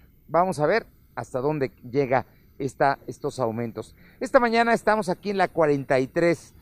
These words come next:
ah, Oriente Poniente. En esta calle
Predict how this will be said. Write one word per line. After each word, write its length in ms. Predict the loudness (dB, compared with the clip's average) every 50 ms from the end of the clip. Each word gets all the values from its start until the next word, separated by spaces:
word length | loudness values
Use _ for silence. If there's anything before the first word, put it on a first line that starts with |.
| -20 _ -20 -8 -2
ah, 240 | 0 2 2 4 4
Oriente 400 | 4 6 6 4 2 2 -2 -4
Poniente. 580 | -4 -2 -2 -2 -2 -2 -2 -4 -4 -6 -6 -6 -10 -18 -20 -20 -12
En 160 | -8 -4 0 0
esta 260 | 0 0 0 -2 -2
calle 520 | 2 4 4 4 4 2 0 -4 -6 -6